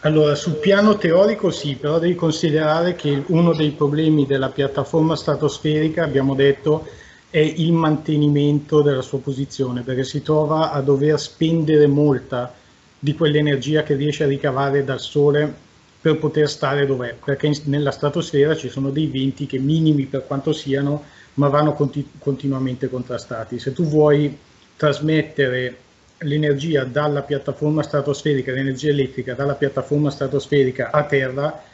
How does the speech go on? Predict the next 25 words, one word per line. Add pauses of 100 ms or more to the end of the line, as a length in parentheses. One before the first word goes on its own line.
(300)
devi
considerare,
ehm, (180)
innanzitutto
che
devi
essere
collegato
a
terra (600)
e
quindi
probabilmente
più
che (440)
un,
eh, (580)
dirigibile
ha
più, (160)
avrebbe
più
senso
un
aerostato